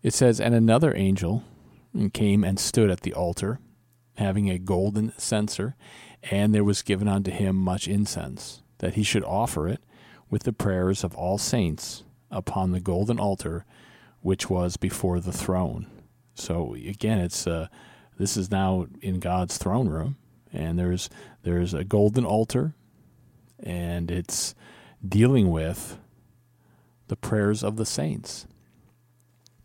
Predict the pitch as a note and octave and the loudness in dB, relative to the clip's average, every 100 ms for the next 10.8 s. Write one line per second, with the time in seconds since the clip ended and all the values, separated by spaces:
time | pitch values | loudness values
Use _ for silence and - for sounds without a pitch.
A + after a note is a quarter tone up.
0 | - - G2+ F2+ B2+ B2+ B2+ A2+ F2 - | -16 -4 -2 0 0 0 4 2 2 0
1 | G#2+ A2+ A2 - G#2 F2+ D#2+ - A2 - | 2 2 2 0 0 2 0 2 2 2
2 | - B2 G#2 F2 - - - - - A2+ | 0 4 4 2 -6 -20 -20 -18 -2 2
3 | G#2 - - G#2+ A#2+ C#3 A#2+ A2+ - A2+ | 2 0 -2 2 2 2 -2 -2 0 0
4 | B2+ - D2+ D2 - - - - G2+ F#2 | 0 -2 -4 -6 -10 -12 -16 -4 -2 0
5 | - - F2+ E2+ F#2+ F2+ F2 G2+ - G#2 | -2 -2 0 0 0 -2 -4 -6 -2 0
6 | G2 G2+ G#2 A2 - G#2 F#2 F2+ - - | 0 0 -2 -4 -2 -2 0 -2 -6 -14
7 | - - - - - G2 - - - A2+ | -18 -20 -20 -20 -8 -4 0 2 4 6
8 | G2+ F2+ - F2 F#2+ G2+ G2 F#2+ E2 D#2+ | 4 2 -2 -2 0 0 0 0 0 -2
9 | E2+ - _ _ _ - G#2 G2 G2 E2 | -4 -8 _ _ _ 0 2 2 0 0
10 | F#2 F2+ E2+ - E2 D#2 E2+ G#2+ | 0 0 -2 -4 -6 -6 -8 -14